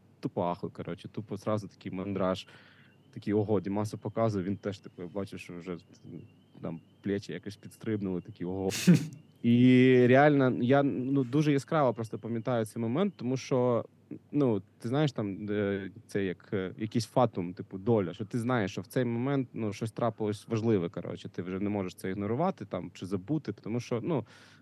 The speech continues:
Speaker 1: воно с-, і от з нього якось понеслось, воно от, е, ми поїхали на цю буму, понятно, ми там не виграли, нічого не, не зайняли, просто, ну, класно виступили. Це була тягова бума, реально, там, е, такий состав був, там був Іслам, і Мігамас,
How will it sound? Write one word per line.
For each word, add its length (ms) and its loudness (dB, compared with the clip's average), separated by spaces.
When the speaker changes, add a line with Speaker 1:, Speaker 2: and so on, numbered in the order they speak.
Speaker 1:
воно 260 2
с-, 240 -6
і 100 4
от 160 4
з 220 -10
нього 280 6
якось 260 0
понеслось, 600 -4
воно 380 -2
от, 380 -12
е, 260 -2
ми 60 -4
поїхали 340 -2
на 80 -4
цю 180 -10
буму, 300 2
понятно, 400 -2
ми 80 -2
там 160 -6
не 80 -2
виграли, 300 2
нічого 280 -2
не, 100 -4
не 200 -4
зайняли, 340 0
просто, 360 -4
ну, 120 -4
класно 340 -4
виступили. 440 -4
Це 100 -2
була 220 2
тягова 380 0
бума, 320 -6
реально, 360 -4
там, 460 -6
е, 300 -8
такий 200 -14
состав 420 -4
був, 120 -14
там 180 -8
був 180 -6
Іслам, 420 -4
і 20 -10
Мігамас, 720 -6